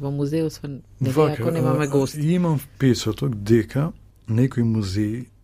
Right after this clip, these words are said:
Speaker 2: можат многу повеќе да дадат, но не се во состојба во моментот да дадат. Например, мене ми е многу криво, мислам дека се уште главните, нај-, нај-, најинтересните работи што треба да се видат во Музеј на Македонија, етнолошкото одделение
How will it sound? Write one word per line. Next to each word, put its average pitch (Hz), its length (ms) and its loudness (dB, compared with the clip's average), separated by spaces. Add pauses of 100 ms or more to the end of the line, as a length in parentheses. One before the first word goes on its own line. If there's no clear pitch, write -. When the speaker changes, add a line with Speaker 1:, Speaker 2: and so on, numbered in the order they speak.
(100)
Speaker 2:
можат 107 400 0
многу 107 280 0
повеќе 101 400 -4
да 101 140 -6
дадат, 95 320 -6
но 95 120 -6
не 92 140 -4
се - 160 -10
во 101 120 -8
состојба 120 500 -6
во 120 120 -2
моментот 127 380 0
да 117 100 -2
дадат. 139 160 0
Например, 113 380 -2
мене 113 280 0
ми 110 140 -2
е 104 60 -4
многу 110 380 -2 (140)
криво, 104 420 -2
мислам 117 400 -4
дека 98 240 -8
се 120 240 0
уште 101 440 -6 (400)
главните, 110 720 -2
нај-, 107 320 -4
нај-, 107 280 -6 (520)
најинтересните 107 760 -6
работи 98 280 -10
што - 140 -12
треба 107 260 -6
да 107 60 -8
се - 160 -8
видат 113 300 -4
во 104 180 -12 (120)
Музеј 104 300 -2
на 98 100 -4
Македонија, 101 640 -6 (580)
етнолошкото 107 720 -4
одделение 107 720 -4